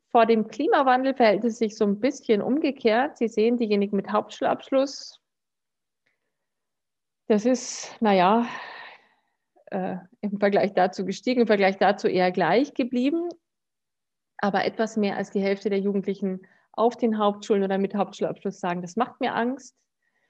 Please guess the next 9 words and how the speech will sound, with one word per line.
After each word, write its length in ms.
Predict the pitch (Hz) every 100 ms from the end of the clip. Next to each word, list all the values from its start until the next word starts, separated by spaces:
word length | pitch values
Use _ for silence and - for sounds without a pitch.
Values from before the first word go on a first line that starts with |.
| _ _
Bei 160 | - 208
den 180 | 220 -
anderen 400 | 220 269 294 247
Gruppen 380 | 240 262 277
ist 200 | - 208
es 300 | 233 226 - -
doch 200 | 214 214
recht 260 | 220 -
deutlich, 540 | 196 185 185 202 202